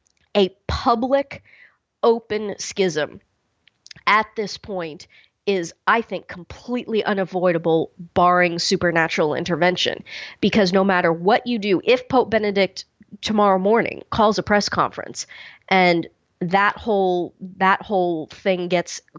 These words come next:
quote unquote, resolved in a sense, you have to understand that almost everyone in the Novus Ordo Church would reject him and call him a liar and say, "Well, no, you can't do that." Why?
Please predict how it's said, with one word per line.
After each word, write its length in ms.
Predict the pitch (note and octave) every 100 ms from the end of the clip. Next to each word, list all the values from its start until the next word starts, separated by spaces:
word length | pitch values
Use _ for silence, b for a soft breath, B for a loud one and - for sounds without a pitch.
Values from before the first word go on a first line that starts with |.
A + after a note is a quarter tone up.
| _
quote 340 | - A#3 G3+ F#3+
unquote, 420 | E3+ - F#3 -
resolved 540 | E3+ D#3 F3 A3 E3
in 100 | C#3
a 60 | A#2+
sense, 420 | - G#2 - - - B B -
you 140 | C#4+
have 180 | F4+ B3
to 100 | F3
understand 720 | F3+ C3 - - C#4+ G#2+ - -
that 240 | G3+ - -
almost 500 | D#4 - E3 - - _ -
everyone 680 | B3+ A#3+ G#3 E3 B2+ F2+ F3 -
in 140 | G3
the 60 | F#3
Novus 420 | G3 G3+ G3 -
Ordo 300 | F3+ E3+ A2+
Church 580 | - A#3+ A3 - - - B B B B
would 580 | F3+ F#3 A3 G3 D#3 A2 - _ _ _ _ _ -
reject 640 | F#3 G3+ G3 - C4 -
him 300 | - D3+ - -
and 160 | F3+ F3+
call 260 | G#3+ G3+
him 160 | G3 F#3+
a 80 | E3+
liar 640 | F#3 A#3 C4 D#3 - -
and 200 | - F3+
say, 340 | - F#3 F3 F3
"Well, 320 | F3+ F3+ F3+
no, 220 | F#3+ G#3
you 240 | G3 A3 A#3+
can't 300 | B3 E3 F#3+
do 140 | C#4
that." 240 | C#3 F#2+
Why? 380 | G#3+ D4 - -